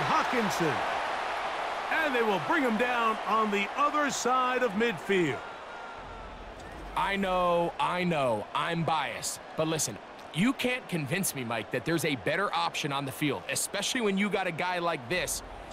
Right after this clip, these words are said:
Speaker 2: than on third down or critical moments. That's where the ball needs to go.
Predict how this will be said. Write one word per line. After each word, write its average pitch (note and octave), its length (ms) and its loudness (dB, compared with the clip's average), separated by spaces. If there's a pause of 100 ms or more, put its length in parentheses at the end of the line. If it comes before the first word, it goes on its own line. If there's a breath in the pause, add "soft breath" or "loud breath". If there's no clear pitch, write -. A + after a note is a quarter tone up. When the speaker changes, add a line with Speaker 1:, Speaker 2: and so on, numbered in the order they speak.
Speaker 2:
than E3 140 0
on D#3 140 -2
third F#3 380 0
down F3+ 320 0
or C#3+ 60 -2
critical E3+ 400 -2
moments. E3+ 420 0 (460)
That's E3+ 340 0
where A#3 100 2
the A#3+ 100 2
ball F#3 320 4
needs E3+ 400 0
to E3 80 0
go. C#3+ 280 0